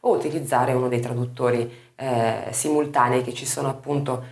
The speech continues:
sul web, quindi facilmente potrai avere comunque il senso,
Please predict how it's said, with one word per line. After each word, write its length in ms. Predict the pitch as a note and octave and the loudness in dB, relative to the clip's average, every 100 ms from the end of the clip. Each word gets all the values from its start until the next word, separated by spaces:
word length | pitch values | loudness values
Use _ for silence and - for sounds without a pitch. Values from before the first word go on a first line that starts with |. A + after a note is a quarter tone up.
| - | -14
sul 260 | - F3 D#3+ | -6 0 2
web, 520 | E3 C#3 B2 B2 B2+ | 6 6 4 0 -2
quindi 280 | D3+ D3 C3+ | 2 2 2
facilmente 800 | - G3 - F3+ F3+ F3 F3+ F3+ | 2 2 2 2 4 4 2 0
potrai 340 | D3+ D3+ D3 | -2 0 2
avere 420 | D3+ D3 C#3+ D3+ | 4 4 4 2
comunque 800 | - F#3+ F3+ D3+ C#3+ C#3 C#3 - - | 0 2 4 2 0 -6 -6 -14 -6
il 220 | F#3+ F#3+ | 0 2
senso, 880 | - - C#3+ C3+ B2+ - C#3 C#3 - | 2 4 4 4 0 -2 -2 -4 -10